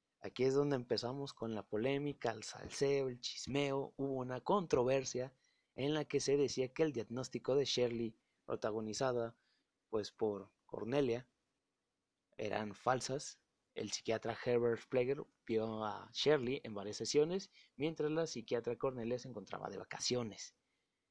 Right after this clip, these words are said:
Pero Herbert, pues, interpretó que los síntomas se debían a que Cornelia estaba manipulando a Shirley para que se comportara como si sufriera de varias personalidades, mientras que en realidad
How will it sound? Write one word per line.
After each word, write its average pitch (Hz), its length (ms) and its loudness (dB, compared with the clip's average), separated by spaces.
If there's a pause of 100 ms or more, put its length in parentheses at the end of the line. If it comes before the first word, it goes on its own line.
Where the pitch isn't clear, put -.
(500)
Pero 127 440 2 (440)
Herbert, 151 520 2 (140)
pues, 113 180 -2
interpretó 120 680 0
que 131 120 0
los 117 140 -2
síntomas 135 400 -2
se 160 140 4
debían 127 520 0 (100)
a 147 140 -4
que 151 200 -10
Cornelia 127 480 2
estaba 110 380 -4
manipulando 110 1000 -2
a 95 40 -12
Shirley 135 560 0 (480)
para 151 220 0
que 165 100 -4
se 160 120 -2
comportara 156 600 2
como 170 300 -2
si 123 140 -2
sufriera 127 500 0
de 127 100 2
varias 123 280 0
personalidades, 143 960 2 (460)
mientras 165 400 0
que 170 100 -2
en 170 100 0
realidad 143 460 4